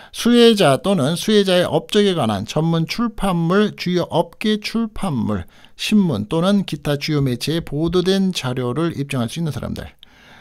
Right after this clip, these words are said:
과학과 학문 또는 사업 관련 분야에서 중요한 의미를 갖는,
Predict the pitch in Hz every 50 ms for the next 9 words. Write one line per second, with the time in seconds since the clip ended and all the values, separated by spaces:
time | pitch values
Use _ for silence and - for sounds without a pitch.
0 | - _ - - 151 151 170 175 180 - - 135 117 113 110 110 - - 190 208
1 | 214 214 214 214 208 156 139 143 190 196 196 147 139 180 190 180 - - - -
2 | 208 214 220 214 214 - - 170 156 156 160 160 160 160 - 143 135 123 104 98
3 | - - 143 151 147 - - 135 135 143 147 160 175 190 175 120 127 135 - 147
4 | 151 165 180 185 196 202 202 196 180 156 143 160 180 185